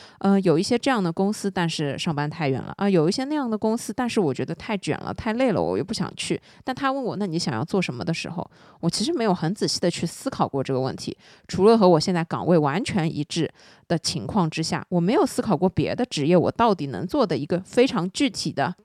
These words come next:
职位究竟是什么。所以我后来又想了一想，我究竟想要担任一个什么样的角色？只有我想出了这点，我才可以根据我自己的目标去找工作。这个时候呢，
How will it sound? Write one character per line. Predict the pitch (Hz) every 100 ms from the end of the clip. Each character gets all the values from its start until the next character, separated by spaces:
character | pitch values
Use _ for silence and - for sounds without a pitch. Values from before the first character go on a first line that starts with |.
| -
职 | 143 160
位 | 262 - -
究 | 202 247
竟 | 262 160
是 | -
什 | 165 - 85
么。 | 123 - _
所 | - 311
以 |
我 | 302
后 | 214 285
来 | 220
又 | 254
想 | 240 - 135
了 | 160
一 |
想， | 170 127
我 | 151
究 | 170 247 285
竟 | 277
想 | 214 -
要 | 131 160
担 | - 196
任 | 214 156
一 |
个 | 165
什 | -
么 | -
样 | 143
的 | 143
角 | - 101 -
色？ | - 160 - - _ -
只 | 269
有 |
我 | 269
想 | 285 131
出 | 147 240
了 |
这 | 233 339
点， | 139
我 | 135
才 | - 165
可 | 214
以 |
根 | 170 190 220
据 | 202
我 | 131
自 | - 196
己 |
的 | 127 87
目 | 160 208
标 | 175 175 190 -
去 | - 208
找 | - -
工 | 143 151
作。 | 170 - - - -
这 | - 330
个 |
时 | 277 202
候 | 208
呢， | 180 170